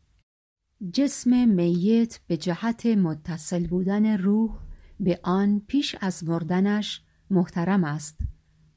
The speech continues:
و از همین رو هنگام دفن کردن در حضور سایرین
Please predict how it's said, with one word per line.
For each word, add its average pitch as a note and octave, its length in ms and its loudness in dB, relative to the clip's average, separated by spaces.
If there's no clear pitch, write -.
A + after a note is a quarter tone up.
و F#3+ 160 -4
از G3 220 0
همین C4 400 0
رو E3+ 380 -2
هنگام F#3+ 600 2
دفن F3 440 -2
کردن F3+ 680 0
در G3+ 180 2
حضور A#3+ 440 2
سایرین F3 760 0